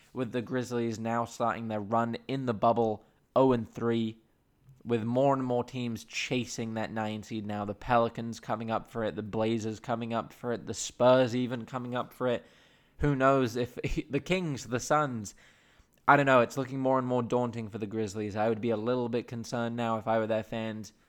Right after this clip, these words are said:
You're gonna want a really, really big offensive performance from them.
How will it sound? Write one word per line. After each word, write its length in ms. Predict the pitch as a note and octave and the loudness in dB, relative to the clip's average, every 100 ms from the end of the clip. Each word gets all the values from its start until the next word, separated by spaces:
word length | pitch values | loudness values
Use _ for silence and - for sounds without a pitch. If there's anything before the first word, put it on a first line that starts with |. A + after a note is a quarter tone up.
| _ _ _ - | _ _ _ -6
You're 140 | B2+ | -2
gonna 100 | C3 | 0
want 160 | B2+ B2 | 0 -2
a 40 | |
really, 680 | G#2 G#2 B2+ C3+ C3 C3 A#2 | -2 -2 2 2 2 0 -2
really 560 | G#2 G#2+ B2+ B2 A#2+ | -4 -2 0 0 -2
big 520 | A2 G2 A#2 A2 F#2+ - _ _ _ | -4 0 0 0 -4 -14 _ _ _
offensive 640 | A#2 A2+ - A#2 A2+ A2+ - | 2 2 2 -4 -4 -6 -4
performance 640 | - A#2 A2 G#2+ G2 - _ _ | -6 -2 -2 -4 -6 -14 _ _
from 320 | _ B2+ A2+ A2 | _ -2 -2 0
them. 360 | A2 G#2+ G#2 | 0 -2 -4